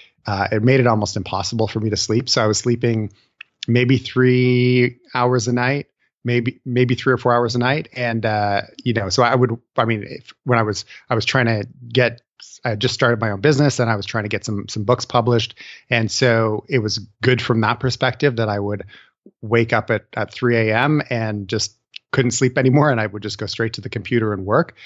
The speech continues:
But it, it really took a toll on the people, my relationships with people around me. And, uh, I, I was angry with my wife and angry with my kids. Um,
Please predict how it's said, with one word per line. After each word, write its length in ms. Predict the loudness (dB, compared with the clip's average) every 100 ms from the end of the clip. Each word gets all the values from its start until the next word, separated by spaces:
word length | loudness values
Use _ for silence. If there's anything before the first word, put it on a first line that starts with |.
| -20 -2
But 360 | 2 2 0 -2
it, 240 | -2 -2 -2
it 200 | -2 2
really 220 | 2 2
took 180 | -2 -6
a 60 | -4
toll 400 | -4 -4 -4 -6
on 480 | -4 -2 -4 -6 -12 _ -18 -14 -2
the 140 | -2
people, 400 | 2 2 2 2
my 80 | 2
relationships 540 | 2 2 2 0 0
with 100 | -2
people 240 | -2 -2 -2
around 300 | 0 0 0
me. 180 | -4 -10 -16 -12 -2
And, 360 | 2 2 0
uh, 40 | 0
I, 480 | -2 -2 -2 -2 -4 -4
I 80 | -6
was 260 | -6 -6 -2
angry 340 | 2 2 2
with 240 | 0 0 0
my 100 | 2
wife 320 | 0 0 -2
and 80 | 0
angry 280 | 2 2
with 160 | 2 2
my 100 | 0
kids. 440 | 2 2 2 0 -8 -18 -18 -4
Um, 480 | 0 0 0 -4